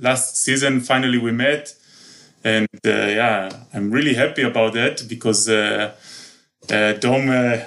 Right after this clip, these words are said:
yeah, gave me a lot, a lot of, uh, new ideas and information. And, uh,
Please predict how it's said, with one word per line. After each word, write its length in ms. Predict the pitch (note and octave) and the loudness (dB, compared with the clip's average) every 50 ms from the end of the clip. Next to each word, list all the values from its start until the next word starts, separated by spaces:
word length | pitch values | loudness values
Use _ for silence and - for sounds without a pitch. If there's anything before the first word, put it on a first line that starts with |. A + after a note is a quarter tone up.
| - - | -10 -8
yeah, 360 | B2 B2 C#3 C3+ A#2 G#2 - - - _ _ _ _ _ _ _ _ _ _ - - _ _ _ _ _ _ - | -2 0 2 2 0 0 -4 -8 -16 _ _ _ _ _ _ _ _ _ _ -20 -20 _ _ _ _ _ _ -4
gave 180 | C#3+ - C#3 C#3+ | 0 0 2 2
me 80 | D3+ C#3+ | 2 2
a 80 | C3+ | 2
lot, 320 | B2 A#2+ C3+ C#3+ E3+ E3 D#3 | 0 2 2 2 2 2 0
a 60 | D3+ | 0
lot 180 | D3 D3+ D#3 | 0 0 0
of, 220 | D3 C#3 B2 A#2 A#2+ | 0 -2 -2 -2 -2
uh, 220 | A#2+ A#2 A#2 A#2 | 0 0 2 2
new 200 | A#2 B2 C3+ C#3+ | 0 2 2 2
ideas 420 | B2+ A#2+ A2+ A#2+ C3 D3 D#3 D3+ C#3+ | 2 0 0 0 0 0 0 0 0
and 100 | C3 B2+ | 2 2
information. 800 | B2+ B2 - - A2+ A2+ A#2 C3 D3+ D3 - D#3+ D3 C#3 C3+ A#2+ | 0 0 -2 -2 -2 0 2 2 0 0 0 0 0 0 2 0
And, 120 | A#2 A#2 | 0 0
uh, 200 | A#2+ A#2+ - - | 0 0 -2 -4